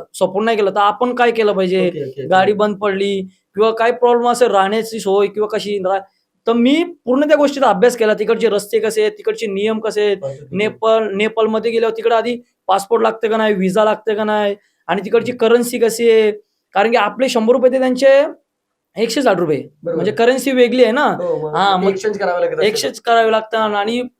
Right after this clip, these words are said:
Speaker 1: म्हणजे कुठले नियम, अ, परमिट काढायला लागतं. एक बनसर असतो,
Speaker 2: हां.
Speaker 1: बनसर म्हणजे आपण भारतातून त्यांच्या, अ, देशात चाललोय,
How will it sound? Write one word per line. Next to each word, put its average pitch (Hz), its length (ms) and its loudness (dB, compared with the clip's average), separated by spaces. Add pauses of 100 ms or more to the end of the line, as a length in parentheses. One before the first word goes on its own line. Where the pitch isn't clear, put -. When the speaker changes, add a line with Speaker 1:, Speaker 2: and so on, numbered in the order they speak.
(140)
Speaker 1:
म्हणजे 202 200 -2
कुठले 240 420 -2
नियम, 240 420 0
अ, 208 200 2 (160)
परमिट 220 280 0
काढायला 208 280 2
लागतं. 196 440 -2
एक 190 160 -4
बनसर 196 360 -2
असतो, 202 460 -2 (160)
Speaker 2:
हां. 139 160 -6
Speaker 1:
बनसर 190 220 -2
म्हणजे 220 160 -2
आपण 214 260 -4
भारतातून 208 640 -2
त्यांच्या, 226 880 0
अ, 214 40 -2
देशात 202 280 -2
चाललोय, 185 380 0